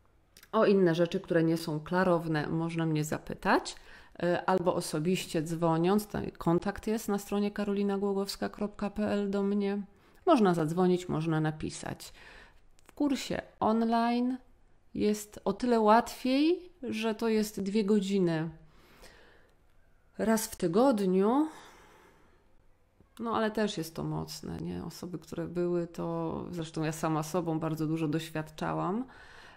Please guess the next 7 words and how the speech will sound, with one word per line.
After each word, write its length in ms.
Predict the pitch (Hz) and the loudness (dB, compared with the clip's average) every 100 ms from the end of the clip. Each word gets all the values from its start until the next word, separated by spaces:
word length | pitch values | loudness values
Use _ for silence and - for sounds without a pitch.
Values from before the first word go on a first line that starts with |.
| - | -10
e, 340 | 185 185 190 190 190 - - | -6 -4 -2 -4 -8 -10 -8
wglądów 1160 | - 175 180 196 208 202 196 214 269 - - - | -6 -2 4 8 8 6 4 2 0 -4 -18 -12
i 480 | - 196 202 196 - - - - _ - - - | -4 0 0 -2 -4 -8 -16 -18 _ -20 -16 -4
realnych 540 | 185 185 185 185 180 | 4 6 6 6 2
zdarzeń 380 | 175 180 185 185 | 2 2 2 2
w 80 | 180 | 0
życiu, 580 | 185 240 233 - 160 | 2 2 2 -8 -10